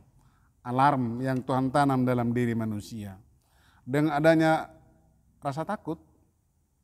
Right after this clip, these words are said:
maka seseorang diharapkan tidak melakukan hal-hal yang membahayakan dirinya dan juga yang mungkin bisa membahayakan orang lain. Ketakutan bisa menjadi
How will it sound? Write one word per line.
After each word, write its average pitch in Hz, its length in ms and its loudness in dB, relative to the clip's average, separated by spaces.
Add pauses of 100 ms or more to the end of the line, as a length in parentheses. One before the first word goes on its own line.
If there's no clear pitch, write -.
(420)
maka 185 320 -2
seseorang 170 560 0
diharapkan 160 520 0
tidak 208 320 -4
melakukan 196 720 0
hal-hal 190 560 0
yang 170 200 2
membahayakan 143 880 -2
dirinya 127 480 2 (360)
dan 139 240 0
juga 151 440 4 (400)
yang 135 200 -2
mungkin 160 640 2
bisa 151 240 2
membahayakan 131 680 2
orang 127 240 0
lain. 151 320 0 (1400)
Ketakutan 196 720 -2
bisa 185 320 2
menjadi 151 640 2